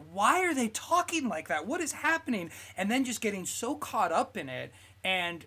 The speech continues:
um, you know, really still not understanding everything, but that sense of, like, "Oh, these are people, and this is the way people in this sort of stylized world talk, and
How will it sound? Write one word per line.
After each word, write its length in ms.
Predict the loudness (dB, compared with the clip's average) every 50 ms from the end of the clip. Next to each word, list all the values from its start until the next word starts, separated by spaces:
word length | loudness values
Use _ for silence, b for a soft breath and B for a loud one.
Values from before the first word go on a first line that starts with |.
| -2 0
um, 300 | 0 2 0 0 -2 -4 -2
you 120 | 0 0
know, 80 | 0 0
really 300 | 0 0 2 2 2 2
still 260 | 2 2 2 2 2 2
not 220 | 2 0 0 2
understanding 640 | 2 0 0 0 -2 -6 -6 -6 -4 -4 -4 -6 -6 -4
everything, 640 | -4 -4 -4 -2 -4 -6 -4 -2 -2 -2 0 -2 -4 B B B B
but 160 | -4 -2 0
that 200 | 0 0 0 0
sense 400 | -2 -2 0 0 0 -2 -2 -4
of, 160 | -4 -6 -6 -4
like, 280 | -2 -2 -2 -2 -6 B B B B B B B
"Oh, 220 | 2 4 4 4 4
these 240 | 4 2 2 2 0
are 80 | -2
people, 540 | -2 -4 -8 -8 -6 -6 -4 -2 -2 -2 -2
and 100 | -2 -4
this 120 | -6 -6
is 120 | -6 -6 -6
the 80 | -6
way 120 | -6 -6 -8
people 400 | -8 -8 -10 -8 -6 -4 -2 -2
in 80 | -2 -4
this 260 | -6 -6 -8 -10 -12 -14 -14
sort 240 | -10 -8 -6 -6
of 60 | -4 -4
stylized 680 | -4 -4 0 2 2 4 4 4 2 0 -2 -4 -8
world 380 | -8 -4 -2 -2 -2 -2 -4 -6 -10
talk, 580 | -16 -8 0 4 4 4 4 2 -2 -4 -10 -14 B B B B B B
and 260 | 2 2 2 2 0